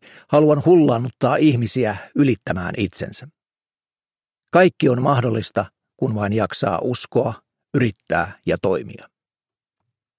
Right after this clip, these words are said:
Menestykseen pyrkivän pitää olla valmis tekemään työtä kymmenen, jopa satakertaisesti, jotta asiat saa onnistumaan.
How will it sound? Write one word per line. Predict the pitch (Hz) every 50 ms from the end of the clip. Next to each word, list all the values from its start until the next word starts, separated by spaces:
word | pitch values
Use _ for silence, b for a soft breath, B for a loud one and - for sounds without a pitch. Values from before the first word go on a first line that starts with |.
| _ _ _ _ _ _ _ _ _ _ _ _ _ _ _ _ _ _ _ _ _ _ _ _ _ _ _ _ _ _ _ _ _ _ _ _
Menestykseen | 143 160 190 175 - 170 151 - - 156 151 123
pyrkivän | 151 160 151 127 135 123 131 117
pitää | 104 127 - 131 127
olla | 127 123 117 113
valmis | 147 151 147 120 113 - -
tekemään | - 110 - 127 123 120 117 120 -
työtä | - 147 143 127 - - -
kymmenen, | - 151 147 139 131 127 120 123 123 120 113 - _ _
jopa | 127 123 - 123 135
satakertaisesti, | - 170 - - 123 - - 131 120 110 - 107 101 98 - 101 - _ 98 95 b b b b b b b b b
jotta | 127 131 - _ 135 127 147
asiat | 156 - 127 - 90
saa | - - 127 90 82
onnistumaan. | - - 110 104 87 87 - - 87 73 58 65 62